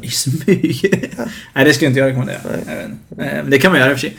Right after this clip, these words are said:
Speaker 1: Det är ett
Speaker 2: Men,
Speaker 1: alternativ,
Speaker 2: men det, det
Speaker 1: ja.
Speaker 2: handlar om i den här frågeställningen som jag fått. Det handlar ju om att
Speaker 1: Smyg.
Speaker 2: hennes... Vad sa du? <laughs>
Speaker 1: Smyg.
Speaker 2: Smyg.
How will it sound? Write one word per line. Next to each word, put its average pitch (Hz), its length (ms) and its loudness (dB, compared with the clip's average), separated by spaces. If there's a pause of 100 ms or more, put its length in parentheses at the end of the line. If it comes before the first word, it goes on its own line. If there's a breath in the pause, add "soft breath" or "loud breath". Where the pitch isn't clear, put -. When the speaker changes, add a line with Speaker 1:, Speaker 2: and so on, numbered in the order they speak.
Speaker 1:
Det 151 140 0
är - 20 8
ett 139 60 8
Speaker 2:
Men, 143 100 8
Speaker 1:
alternativ, 135 360 6
Speaker 2:
men 143 80 4
det, 185 60 8
det 190 60 8
Speaker 1:
ja. 190 60 6
Speaker 2:
handlar 202 300 8
om 165 140 4
i - 20 4
den 131 100 4
här 127 280 4
frågeställningen 131 560 2
som 127 140 -2
jag 131 100 -4
fått. - 140 -8
Det 135 120 4
handlar 151 300 6
ju 147 60 6
om 131 100 2
att 127 160 -4
Speaker 1:
Smyg. - 200 -2
Speaker 2:
hennes... 127 380 4 (520 soft breath)
Vad 127 140 -6
sa 131 120 0
du? 156 80 2
<laughs> - 720 4
Speaker 1:
Smyg. 165 260 0 (200)
Speaker 2:
Smyg. 214 1400 4